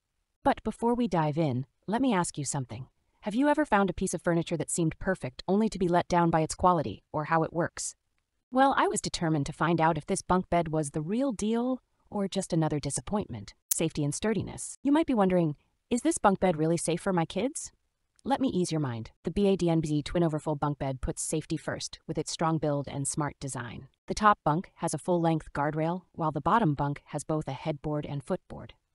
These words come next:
The solid pine legs make it extra sturdy, so your kids can sleep safely and soundly. Storage and organization. But what about all the mess that comes with kids?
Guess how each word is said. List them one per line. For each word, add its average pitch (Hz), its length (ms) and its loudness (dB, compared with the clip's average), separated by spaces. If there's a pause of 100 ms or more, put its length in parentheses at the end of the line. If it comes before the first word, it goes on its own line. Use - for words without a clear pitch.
(120)
The 156 80 -4
solid 208 340 2
pine 185 280 2
legs 135 300 -2
make 156 140 -2
it - 140 -6
extra 185 300 -2
sturdy, - 500 -4 (140)
so 156 180 -2
your 143 140 -2
kids 156 280 -4
can 143 140 -4
sleep 143 240 -6
safely 165 480 -4
and 143 140 -4
soundly. 135 520 -6
Storage 170 440 0
and 156 60 2
organization. 139 760 -4 (140)
But - 100 -4
what 320 100 2
about 285 200 6
all 190 120 4
the 180 60 4
mess 175 220 4
that - 120 -10
comes 165 220 0
with 156 100 -6
kids? 170 460 -2